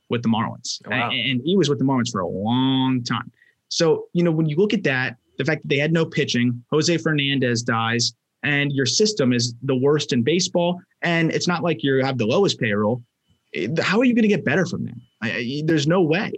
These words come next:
Speaker 1: So they had to hit the reset button. But the problem is Marlins, the Marlins have hit the reset button a lot of times in the past. And I think people equated this as some of the moves we saw in the past. But I think this was the team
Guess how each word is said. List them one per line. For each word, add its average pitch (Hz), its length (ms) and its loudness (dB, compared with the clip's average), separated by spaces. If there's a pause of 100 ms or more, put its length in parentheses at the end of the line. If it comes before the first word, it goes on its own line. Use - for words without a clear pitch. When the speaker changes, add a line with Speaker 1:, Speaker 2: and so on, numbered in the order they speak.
Speaker 1:
So 156 400 0 (220)
they 147 80 0
had 180 140 2
to 214 60 6
hit 214 120 2
the 165 80 2
reset 160 420 2
button. 127 380 0 (200)
But 139 220 0
the 135 80 0
problem 165 280 0
is 170 140 2
Marlins, 143 520 0 (240)
the 151 60 0
Marlins 175 240 0
have 147 100 -2
hit 185 100 2
the 170 60 2
reset 165 300 2
button 160 180 -2
a 151 40 0
lot 151 120 0
of 147 80 -2
times 147 240 0
in - 20 0
the 113 80 2
past. 143 360 -4
And 120 80 2
I - 20 2
think 135 180 0
people 127 240 0
equated 127 540 -2 (220)
this 160 320 0 (100)
as 120 360 -2 (120)
some 151 180 -2
of 143 40 0
the 139 60 2
moves 143 240 2
we 135 60 0
saw 127 180 0
in 120 60 2
the 110 80 -2
past. 196 420 -4 (300)
But 165 100 2
I 165 60 2
think 175 180 2
this 165 140 2
was 151 140 2
the 143 60 0
team 147 460 0